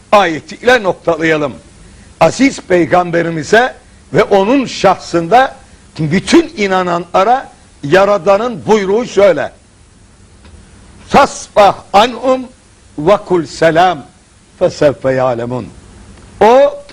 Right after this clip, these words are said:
inkarcılara karşı affedici ol. Ve de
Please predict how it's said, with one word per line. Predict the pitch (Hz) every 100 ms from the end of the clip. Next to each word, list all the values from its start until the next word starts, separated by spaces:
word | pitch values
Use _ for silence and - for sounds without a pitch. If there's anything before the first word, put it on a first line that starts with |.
| - _ _ _
inkarcılara | 226 214 185 - 196 190 135 175 - 180 185 208 - - -
karşı | 208 175 - 175 220 - - - - - - - -
affedici | - 214 - 160 147 143 113
ol. | 170 110 - _ _ _ _ - - - - _ - - - - - - - - - - - - - - -
Ve | 156 233
de | 214 254